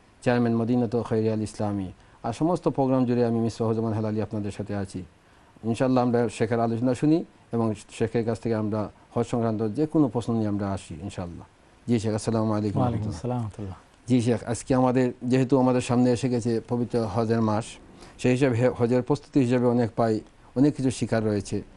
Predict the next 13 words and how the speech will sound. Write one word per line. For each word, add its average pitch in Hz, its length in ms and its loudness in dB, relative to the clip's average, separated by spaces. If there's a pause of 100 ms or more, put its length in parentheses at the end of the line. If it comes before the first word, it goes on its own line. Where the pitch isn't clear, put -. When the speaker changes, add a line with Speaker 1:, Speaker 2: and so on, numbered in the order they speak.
Speaker 1:
এবং 113 160 0
অনেক 143 240 4
প্রশ্ন 131 240 0
মনের 120 200 2
মধ্যে 117 220 0
জেগে 104 300 0
আছে। 95 300 -8 (420)
তাই 113 220 0 (100)
আমরা 120 280 2
হজের 120 260 2
প্রস্তুতি, 135 480 0
আমরা 123 180 4
অনুষ্ঠান, 120 600 -2